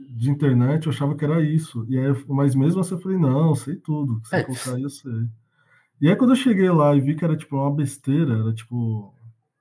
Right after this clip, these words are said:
Speaker 1: ficar faz-, cortando fotinho, colocando site, não sei o quê, que inf-, inclusive até hoje deve ser isso.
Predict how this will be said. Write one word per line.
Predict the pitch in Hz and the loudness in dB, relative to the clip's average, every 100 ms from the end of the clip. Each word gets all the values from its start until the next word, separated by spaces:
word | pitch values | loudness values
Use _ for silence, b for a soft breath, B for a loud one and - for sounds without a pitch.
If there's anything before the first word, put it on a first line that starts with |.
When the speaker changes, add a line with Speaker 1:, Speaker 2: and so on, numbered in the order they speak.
| _ _ _ _ _ _ _ | _ _ _ _ _ _ _
Speaker 1:
ficar | - 120 | -8 -4
faz-, | 139 120 120 | 0 0 0
cortando | 143 117 139 135 | 0 2 0 0
fotinho, | 135 113 - 131 127 | 0 -2 -2 -2 -2
colocando | 120 113 117 | -4 -2 -2
site, | 110 - 110 120 113 117 | -4 -6 -4 -2 -2 -6
não | |
sei | 113 120 | -6 -6
o | 113 | -4
quê, | 127 | -6
que | 123 143 | -4 -6
inf-, | 143 | -6
inclusive | 139 135 139 135 135 | -10 -6 -2 0 -2
até | 139 151 | 0 2
hoje | 139 127 | 2 2
deve | 120 | 0
ser | 113 113 | 0 0
isso. | 117 120 - | 0 0 -10